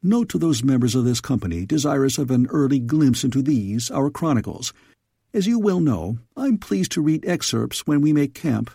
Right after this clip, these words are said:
and then invite corrections or additions to my records. I am not, however,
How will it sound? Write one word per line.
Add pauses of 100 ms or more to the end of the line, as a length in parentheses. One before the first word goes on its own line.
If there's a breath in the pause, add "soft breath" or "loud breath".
(100)
and
then
invite
corrections
or
additions
to
my
records. (560)
I
am
not,
however,